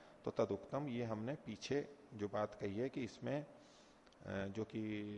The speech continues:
पैंतालीसवें सूत्र में पूर्व पक्षी ने कही थी,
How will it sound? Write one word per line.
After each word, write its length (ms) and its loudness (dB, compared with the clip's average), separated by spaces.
पैंतालीसवें 520 4
सूत्र 280 -2
में 140 0
पूर्व 200 -2
पक्षी 300 0
ने 120 0
कही 260 0
थी, 220 0